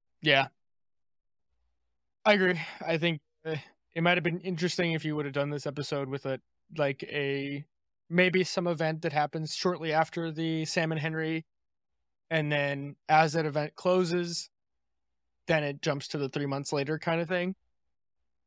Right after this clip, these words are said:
to kinda show maybe the impact of what the Sam and Henry event impacted both of them. And then, you know, maybe it's some sort of lead up to,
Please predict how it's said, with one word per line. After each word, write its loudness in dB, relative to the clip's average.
to 0
kinda 4
show 0
maybe -2
the -2
impact -2
of -4
what -4
the -4
Sam 0
and -2
Henry -2
event 4
impacted 0
both 0
of -6
them. 2
And -4
then, -4
you -6
know, -4
maybe 2
it's -2
some 0
sort -2
of -4
lead 2
up 2
to, -4